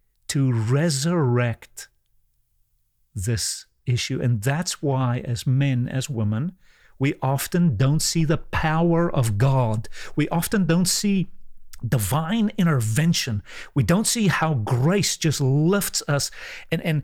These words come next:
and, and does it for us. And our weakness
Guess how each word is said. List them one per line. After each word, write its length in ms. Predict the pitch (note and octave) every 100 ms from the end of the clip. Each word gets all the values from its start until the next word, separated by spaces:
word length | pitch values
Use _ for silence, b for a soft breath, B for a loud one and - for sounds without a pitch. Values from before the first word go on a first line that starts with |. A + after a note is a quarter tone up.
| B B
and, 140 | C#3+ F3
and 300 | D3 A#2+ A2
does 240 | F#3 F3+
it 100 | F#3+
for 560 | - - F#3 G3+ F3+ -
us. 400 | A#2+ F#2+ - - -
And 200 | D3 C3+ B B B -
our 160 | D3+ D3+
weakness 600 | C3 F#3 A#3 F#3 F3